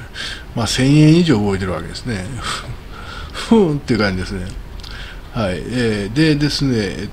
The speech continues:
と、ドル円はですね、百五十二点四二と。まあ、昨日に比べたら円高ですね。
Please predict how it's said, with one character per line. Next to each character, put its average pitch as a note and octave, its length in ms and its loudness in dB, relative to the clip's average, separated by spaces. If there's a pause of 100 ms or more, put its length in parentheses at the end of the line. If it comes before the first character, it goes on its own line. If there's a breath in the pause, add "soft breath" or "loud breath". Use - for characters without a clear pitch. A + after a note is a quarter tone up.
と、 A2 160 -4
ド E3+ 200 6
ル A3+ 160 6
円 G#3 320 8
は F3 500 6
で D3 100 2
す - 160 -6
ね、 A#2+ 220 2
百 D#3 280 -2
五 E3 140 4
十 C3+ 140 4
二 B2+ 220 6
点 G2 240 -2
四 A#2 220 0
二 F#2+ 160 0
と。 - 100 -10 (640 loud breath)
ま F#3+ 100 6
あ、 - 20 8
昨 G#3+ 140 2
日 G3+ 140 10
に D3+ 40 6
比 F3 80 2
べ D3 140 8
た C3 100 4
ら G#2+ 80 4
円 G#2 140 2
高 F#2+ 760 -2
で F#2+ 100 -6
す - 100 -8
ね。 B2+ 260 -4